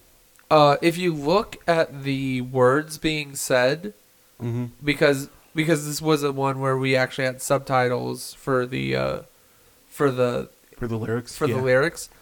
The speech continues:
Speaker 1: Like, the lyrics fit the song, fit the show so well that it's like, yeah, the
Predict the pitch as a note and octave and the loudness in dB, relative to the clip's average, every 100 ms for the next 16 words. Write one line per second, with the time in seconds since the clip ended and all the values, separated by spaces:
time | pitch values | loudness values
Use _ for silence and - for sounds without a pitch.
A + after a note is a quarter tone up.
0 | - D3+ C#3+ D3 C#3+ D3+ C#3+ C#3 - - | -4 -2 0 0 2 2 2 -2 -6 -2
1 | D3 C3+ - B2 - B2+ B2+ C#3 - D#3 | 0 0 -4 -6 -2 -2 -2 -8 0 0
2 | C#3+ - C#3 B2 A#2+ - C#3+ B2 B2 - | 0 -8 -4 -4 -4 -2 2 2 0 -4
3 | C3 B2 B2+ B2 B2+ B2+ B2+ - C3 B2+ | -2 2 2 0 -2 -4 -4 0 0 -2
4 | - - - - E3+ B2+ C#3 C#3 | -8 -20 -10 4 6 6 4 0